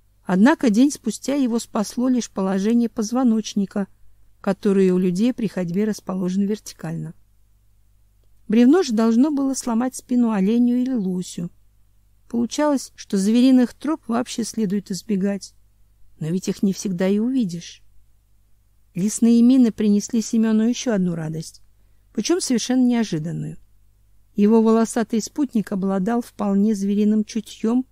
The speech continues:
зрением и слухом, но при этом почти человеческим разумом. Любые ловушки он находил безошибочно и ломал их.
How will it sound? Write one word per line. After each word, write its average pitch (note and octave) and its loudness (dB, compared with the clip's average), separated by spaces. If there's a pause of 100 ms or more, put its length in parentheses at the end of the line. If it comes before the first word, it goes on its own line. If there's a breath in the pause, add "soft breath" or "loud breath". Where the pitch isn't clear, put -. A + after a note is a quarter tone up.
(340)
зрением A#3 4
и C4+ 0
слухом, F#3 -6 (800)
но A3 6
при B3 2
этом C#4 0
почти - -6
человеческим A3 -4
разумом. D#3 -6 (1080)
Любые A3+ 2
ловушки B3 2
он A3 0
находил G#3+ 0
безошибочно A3 -4
и E4 -6
ломал A3 -2
их. - -10